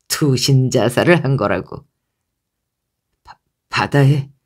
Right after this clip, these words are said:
투신 자살? 알겠습니다. 난 전화를 끊었다. 십 년 전 내 손에 붙잡혔던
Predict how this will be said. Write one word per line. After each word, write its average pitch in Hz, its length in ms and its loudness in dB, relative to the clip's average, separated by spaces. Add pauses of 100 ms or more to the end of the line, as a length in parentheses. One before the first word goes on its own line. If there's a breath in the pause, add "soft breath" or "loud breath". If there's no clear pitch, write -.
(380)
투신 120 600 -4 (260)
자살? - 560 -8 (2750 loud breath)
알겠습니다. 135 880 0 (1300)
난 135 440 4 (280)
전화를 131 460 2
끊었다. 117 680 -6 (1080)
십 - 220 2
년 147 240 2
전 135 360 0 (220 soft breath)
내 139 240 4
손에 139 420 0
붙잡혔던 135 920 -4